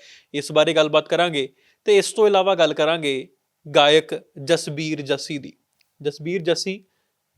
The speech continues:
ਜਿਸ ਦਾ ਸਟੇਜ ਤੇ ਬੈਠ ਕੇ ਪਾਠ ਕਰਨਾ, ਕੀਰਤਨ ਕਰਨਾ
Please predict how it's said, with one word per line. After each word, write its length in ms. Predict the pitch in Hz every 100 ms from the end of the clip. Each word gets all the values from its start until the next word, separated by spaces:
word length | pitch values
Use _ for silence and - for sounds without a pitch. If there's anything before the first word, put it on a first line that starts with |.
| _ _ _ _ _ _ -
ਜਿਸ 260 | 143 160 160
ਦਾ 460 | 175 185 185 - _ _ _ _ -
ਸਟੇਜ 560 | - - 170 175 165
ਤੇ 180 | 208 196
ਬੈਠ 360 | 170 160 160 -
ਕੇ 180 | 175
ਪਾਠ 420 | 170 - 147 151 -
ਕਰਨਾ, 460 | 170 160 165 170 - _ -
ਕੀਰਤਨ 360 | 165 - 165
ਕਰਨਾ 440 | 156 156 156 160